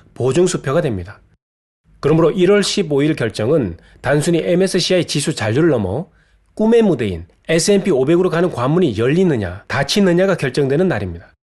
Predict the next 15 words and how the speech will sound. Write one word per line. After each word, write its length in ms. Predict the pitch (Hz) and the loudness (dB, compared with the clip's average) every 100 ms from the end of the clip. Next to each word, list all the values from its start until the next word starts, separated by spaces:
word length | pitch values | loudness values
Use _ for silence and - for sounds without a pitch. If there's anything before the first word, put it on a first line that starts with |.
| _ _ _ _ - | _ _ _ _ -2
그러므로 600 | 127 123 151 135 98 73 - | 0 2 2 2 0 -6 -2
일월 240 | 160 165 | 0 2
십오 240 | - 139 | 0 0
일은 320 | 147 165 101 - | 0 0 -2 -4
엠에스티알이라는 1000 | 185 196 196 - - 180 165 165 190 160 | 0 2 0 -4 -2 0 0 0 0 0
기업의 400 | - - 156 170 | -4 -2 0 0
생존, 480 | 151 120 107 131 202 - _ _ | -2 -4 -4 -4 -4 -8 _ _
전환사채의 680 | - 139 170 180 180 202 190 | -4 0 2 0 -2 0 -2
뇌관, 500 | 110 123 143 98 85 - _ _ | 0 0 0 -4 -8 -18 _ _
그리고 260 | - 139 123 | -4 -2 -2
글로벌 340 | 131 156 196 | 0 2 2
비트코인 440 | 175 175 - 180 156 | 0 -2 -2 -2 0
기업들의 420 | 151 147 165 175 | -2 0 -2 -2
생사가 460 | - 165 160 185 | -2 -2 0 0
달린 400 | 185 147 107 85 | 0 -2 -4 -8